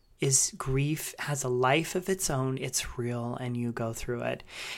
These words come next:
And frankly, right now, with all that's happening, this is May that I'm recording this, May sixth, twenty twenty, the covid climate, you know,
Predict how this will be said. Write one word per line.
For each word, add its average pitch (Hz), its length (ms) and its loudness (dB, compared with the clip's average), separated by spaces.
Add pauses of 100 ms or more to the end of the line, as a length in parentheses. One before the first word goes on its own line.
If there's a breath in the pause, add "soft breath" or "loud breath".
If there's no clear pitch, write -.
(140 loud breath)
And 147 260 2
frankly, 196 500 4
right 139 280 2
now, 135 300 4
with 123 200 0
all 135 160 6
that's 131 200 -2
happening, 123 680 0
this 135 200 0
is 139 120 -2
May 123 320 2
that 117 160 -2
I'm 120 160 0
recording 120 520 0
this, 131 400 0 (300 loud breath)
May 127 260 4
sixth, - 680 0
twenty 123 300 0
twenty, 123 520 -2 (920 loud breath)
the 156 80 2
covid 196 760 12 (120)
climate, 160 760 2 (560 soft breath)
you 135 140 0
know, 135 360 2